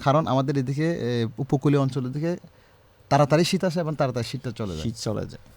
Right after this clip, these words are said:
Speaker 1: সেজন্য আর্লি
Speaker 2: মানে
Speaker 1: কৃষকরা
Speaker 2: আপনার
Speaker 1: আগ্রহ করে।
Speaker 2: কথায় বোঝা যাচ্ছে শেষের দিকে যেটা বৃষ্টি হওয়ার সম্ভাবনা থাকে,
Speaker 1: হুম।
Speaker 2: সেটা, এ, এই যে, আহ, মার্চের দিকে এবং ফেব্রুয়ারির শেষের দিকে অনেক সময় একটু বৃষ্টি হয়।
Speaker 1: যেমন আমাদের মার্চে, এ, গত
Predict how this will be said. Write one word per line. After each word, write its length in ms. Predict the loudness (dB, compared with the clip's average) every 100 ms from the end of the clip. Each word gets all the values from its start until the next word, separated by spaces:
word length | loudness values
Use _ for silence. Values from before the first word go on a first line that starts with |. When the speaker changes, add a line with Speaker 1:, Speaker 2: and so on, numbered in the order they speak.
| -20 -20 -6
Speaker 1:
সেজন্য 320 | -2 0 0
আর্লি 520 | 0 0 0 0 -2 -4
Speaker 2:
মানে 300 | -6 -4 0
Speaker 1:
কৃষকরা 160 | 0 0
Speaker 2:
আপনার 160 | 0
Speaker 1:
আগ্রহ 160 | -2 -2
করে। 60 |
Speaker 2:
কথায় 160 | -2 -2
বোঝা 240 | -2 -2
যাচ্ছে 320 | -4 -6 -6 -6
শেষের 520 | -2 -2 0 -2 -2
দিকে 260 | -2 0
যেটা 300 | 0 -2 -2
বৃষ্টি 520 | -2 2 2 0 -2 -2
হওয়ার 280 | 0 -4
সম্ভাবনা 440 | -4 -4 -4 -4 -8
থাকে, 380 | -10 -8 -8 -10 -14 -10 -6
Speaker 1:
হুম। 120 | -4
Speaker 2:
সেটা, 420 | -4 0 2 2 2
এ, 200 | 0 0 -2 -6
এই 120 | -8 -4
যে, 280 | 0 0 0
আহ, 260 | -4 -6
মার্চের 560 | -4 -2 -4 -4 -6 -6
দিকে 420 | -8 -6 -6 -6 -12 -20 -16 -8
এবং 260 | -4 -2 0
ফেব্রুয়ারির 420 | 0 0 -2 -2
শেষের 360 | -4 -4 -4
দিকে 260 | -4 -4 -6
অনেক 280 | -6 -6 -6
সময় 260 | -4 -4
একটু 220 | -4 -4 -4
বৃষ্টি 480 | 0 -2 -2 -8
হয়। 260 | -6 -6 -8 -2
Speaker 1:
যেমন 200 | 2 4
আমাদের 240 | 4 4
মার্চে, 380 | 4 4 2 2
এ, 540 | 2 2 2 2 2 2
গত 480 | 0 2 2 2